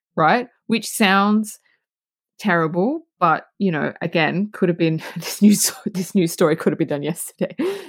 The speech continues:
So anyway, they're interviewing him, and the first,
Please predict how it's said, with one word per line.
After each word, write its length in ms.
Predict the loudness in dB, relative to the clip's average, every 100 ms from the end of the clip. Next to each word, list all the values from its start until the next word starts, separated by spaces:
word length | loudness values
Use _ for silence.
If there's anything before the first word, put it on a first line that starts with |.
| 0
So 100 | 2
anyway, 300 | 2 0 -2 -2
they're 80 |
interviewing 500 | 0 0 2 2 2
him, 340 | 2 0 0 -8 -12 -20 _ -2
and 380 | 0 0 -2
the 60 | -6
first, 380 | 0 2 2